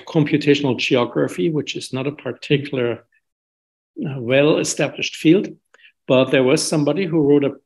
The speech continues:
paper who, uh, looked at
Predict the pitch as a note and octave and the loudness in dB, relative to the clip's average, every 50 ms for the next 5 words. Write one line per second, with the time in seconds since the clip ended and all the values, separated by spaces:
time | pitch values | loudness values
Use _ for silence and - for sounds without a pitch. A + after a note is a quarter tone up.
0 | - - D#3+ E3+ E3 E3+ - F3+ F3 F3 F3+ F3 - - F3+ E3 D3+ D3 C#3 D3 | -10 -6 -4 -4 -2 -2 0 0 0 0 0 -4 -4 0 2 2 4 4 2 0
1 | - - - - - - - - - _ _ _ _ - C#3+ C#3+ - - - - | -2 -10 -20 -20 -20 -20 -20 -20 -20 _ _ _ _ -8 -6 -4 -4 -4 -6 -8
2 | - - - _ - - A3+ D3+ D3+ F#3+ F#3+ F#3+ - - - C#4+ A#3+ E3 C#3+ C#3+ | -12 -14 -14 _ -6 0 4 4 6 4 4 2 -4 -6 -6 -2 0 2 2 2
3 | C#3+ - | 0 -2